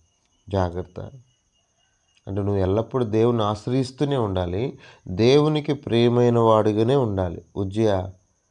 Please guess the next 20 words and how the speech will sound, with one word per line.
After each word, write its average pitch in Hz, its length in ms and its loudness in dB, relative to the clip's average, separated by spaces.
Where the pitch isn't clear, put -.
కుష్ఠరోగం 104 520 -4
వచ్చి 98 240 -6
ఎంత 92 180 -4
భయంకరమైంది 95 800 -6
తెలుసా? 98 320 -10
ప్రభు 110 220 -2
నీకు 147 280 -4
సహాయం 98 440 -2
చేస్తాడు, 95 460 -8
నిన్ను 95 200 -4
ఆదరిస్తాడు. 92 600 -6
జాగ్రత్త, 92 540 -6
టేక్ 110 240 0
కేర్. 90 260 -2
రండి, 113 280 2
సమయంలో 110 560 0
నేటి 95 320 -2
హెబ్రోన్ 101 540 -2
క్యాలెండర్లోనికి 95 840 -2
వస్తాం. 127 420 -2